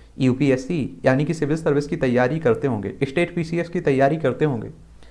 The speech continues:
तो आपने देखा होगा कि आप लोगों के लिए कोई प-, क्वेश्चंस लिखने के लिए आता है मुख्य परीक्षा में, तो आपके उसके पॉजिटिव पॉइंट लिखते हैं, उसके नेगेटिव पॉइंट लिखते हैं और आप लोग अपनी तरफ से एक निष्कर्ष लिखते हैं। तो वही हाल आप आजकल की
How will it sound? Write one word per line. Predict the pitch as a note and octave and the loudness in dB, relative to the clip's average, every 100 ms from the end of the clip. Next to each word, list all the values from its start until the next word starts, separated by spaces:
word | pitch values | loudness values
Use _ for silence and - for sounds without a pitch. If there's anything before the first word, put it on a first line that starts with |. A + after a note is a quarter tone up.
| - - - | -20 -20 6
तो | E3+ | 10
आपने | F3+ A#3+ | 10 6
देखा | A#3+ A#3+ C4+ | 2 6 8
होगा | C4 B3 | 8 8
कि | B3 | 8
आप | G#3 F#3+ | 8 8
लोगों | G3+ G#3 A3 | 6 6 6
के | G#3+ | 4
लिए | G#3 G#3 | 2 2
कोई | G3+ F#3 G3 | 4 4 4
प-, | F#3 - | 0 2
क्वेश्चंस | D#3+ D#3 D#3+ D#3+ F3+ F3+ | 4 6 2 0 -2 2
लिखने | E3+ D#3 E3+ | 0 0 -2
के | E3+ | 0
लिए | D3+ | 2
आता | D3+ D3+ | 4 4
है | E3 | 2
मुख्य | C#3 C#3 | 0 0
परीक्षा | B2 A#2 - - | -2 -2 -2 -6
में, | B2+ - - - - - | -6 -10 -20 -20 -14 6
तो | |
आपके | E3 D#3+ D#3+ | 6 8 2
उसके | E3 - | -4 -2
पॉजिटिव | D#3+ D3 C#3 D#3+ - D#3+ | 0 4 4 2 -2 2
पॉइंट | D#3 D#3+ | 2 4
लिखते | D#3 D3 - | 0 0 0
हैं, | C3+ A#2 - | -4 -4 -4
उसके | C3+ E3 | -2 0
नेगेटिव | D3 C3+ C#3+ E3+ E3 | 2 2 2 0 4
पॉइंट | D3+ D#3 D3+ | 4 4 2
लिखते | D#3 D#3 D#3 | 0 2 -2
हैं | B2 - - - - | -2 -4 -12 -20 0
और | B2+ | 6
आप | B2+ C#3+ | 6 6
लोग | E3 G#3+ - | 4 2 2
अपनी | C#3+ D#3 | 0 0
तरफ | D#3+ D#3 | 0 0
से | D#3 E3+ | 0 -4
एक | D3+ | 0
निष्कर्ष | C#3 - E3 D#3+ | -2 2 0 2
लिखते | C3+ A#2+ - | -2 -4 -4
हैं। | A2 D3+ - - - - - | -6 -8 -16 -20 -20 -20 0
तो | D#3+ | 6
वही | D#3 F3 F#3+ | 6 6 6
हाल | F3 F3 | 8 8
आप | E3+ - - | 6 4 4
आजकल | D3 D3+ E3 | 4 4 -4
की | D#3 A3+ | -4 -4